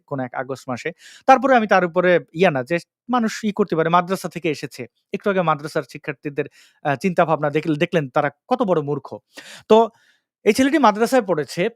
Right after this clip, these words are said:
কিন্তু সে যে প্রেমকে প্রমোট করে, যেখানে ইসলামে প্রেম নিষিদ্ধ, নারীদের হাত ধরে, এই নিয়ে কি মাদ্রাসার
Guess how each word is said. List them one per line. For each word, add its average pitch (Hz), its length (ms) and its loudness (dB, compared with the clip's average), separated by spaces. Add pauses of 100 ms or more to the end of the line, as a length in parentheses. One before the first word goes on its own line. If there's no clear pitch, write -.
(160)
কিন্তু 214 500 0 (160)
সে 190 200 2
যে 190 320 2 (240)
প্রেমকে 240 360 4
প্রমোট 202 320 -2
করে, 170 180 0
যেখানে 165 220 -2
ইসলামে 170 280 -2
প্রেম 156 320 0
নিষিদ্ধ, 139 520 -6 (720)
নারীদের 180 380 2
হাত 156 280 -2
ধরে, 135 260 -4 (280)
এই 190 120 2
নিয়ে 254 160 0
কি 175 340 -4
মাদ্রাসার 165 480 0